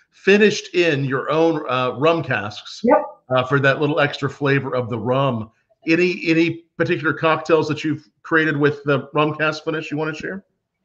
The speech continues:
Speaker 2: Yeah, there's, there's been a bunch I've been working on. Um, uh, gosh, off the top of my head, I forgot which one I just put on the menu that was released less than two weeks ago.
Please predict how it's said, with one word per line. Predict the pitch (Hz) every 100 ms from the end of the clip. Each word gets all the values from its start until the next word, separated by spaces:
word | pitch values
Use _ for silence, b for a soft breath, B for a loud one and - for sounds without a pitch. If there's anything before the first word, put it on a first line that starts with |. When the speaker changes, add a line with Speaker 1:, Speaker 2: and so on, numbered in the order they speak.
| _
Speaker 2:
Yeah, | 196 240 320 330 247 202 165
there's, | 190 285 294 -
there's | 233 214 233 269
been | 196 262
a | 233
bunch | 220 247 262
I've | 208
been | 202
working | 190 196 196 190
on. | 175 170 175 208 -
Um, | 185 180 170 165 160 185 - _ _ _ _ _ _ 185
uh, | - - _ _ _ _ 190 185 -
gosh, | 208 196 214
off | 208 202
the |
top | - 220 220
of |
my | 202 185
head, | 208
I | 220
forgot | 214 - 202 -
which | 190
one | 214 208
I |
just | 175 196 -
put | 214
on | - 185 196 202
the | 190
menu | 202 208 196 170 170 196
that | 214 175
was | 175 190
released | 180 180 185 185
less | 180 185
than | 196
two | 190 233
weeks | 233 285 -
ago. | 220 - -